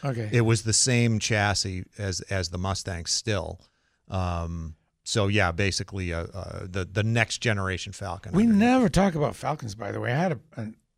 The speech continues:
Speaker 1: a producer in the eighties, and her old man lived in Arizona, and he, his whole thing was he redid Falcons.
Speaker 2: Yeah. Yeah,
Speaker 1: It's a
Speaker 2: Falcons
Speaker 1: thing.
Speaker 2: are, are, are Falcons and Comets, which was the Mercury version of that car.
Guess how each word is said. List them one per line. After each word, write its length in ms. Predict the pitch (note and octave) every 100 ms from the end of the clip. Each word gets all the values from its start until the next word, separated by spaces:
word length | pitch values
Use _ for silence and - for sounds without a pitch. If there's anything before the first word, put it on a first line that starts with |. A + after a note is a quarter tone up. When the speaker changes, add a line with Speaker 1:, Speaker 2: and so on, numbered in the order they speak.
| -
Speaker 1:
a 60 |
producer 440 | G#2+ D3+ F#3+ - G#2+
in 280 | A2+ C3 A#2+
the 140 | B2 - _
eighties, 340 | C#3 A#2+ F#2+ G#2+
and 100 | G2
her 160 | C#3 B2
old 240 | B2+ B2
man 380 | C3 C#3+ B2 A2+
lived 280 | B2+ C3+ A#2
in 140 | G#2+
Arizona, 640 | A#2 A#2+ A#2 D#3 G3 F3+ - -
and 200 | A#2+ G#2+
he, 260 | - E3
his 280 | D3+ C#3+ C3+
whole 200 | A2+ C#3
thing 200 | C3 D#3+
was 200 | C3 A2 F#2+
he 260 | G2+ G2+ _ -
redid 560 | A2+ D#3+ D3 D#3 D3 A#2 _ _
Falcons. 480 | C#3 C3+ F#2 - -
Speaker 2:
Yeah. 200 | C3+ C3+ - _ _ _ _ _
Yeah, 140 | D#3+ D#3+
Speaker 1:
It's 100 | D3
a 40 |
Speaker 2:
Falcons 340 | F3 G3 G#3
Speaker 1:
thing. 80 | F#3
Speaker 2:
are, 160 | B2+ A#2
are, 220 | A2 A2 -
are 140 | A2
Falcons 500 | - - D3 D#3+ D#3+
and 120 | C3+
Comets, 460 | A2+ B2 G2 G2 -
which 200 | G2 -
was 140 | F#2+
the 160 | G#2 F2+
Mercury 560 | G2 G2+ G#2+ - F#2 F2+
version 380 | F2 F2+ E2+ F2
of 80 |
that 160 | E2+ E2
car. 280 | - E2+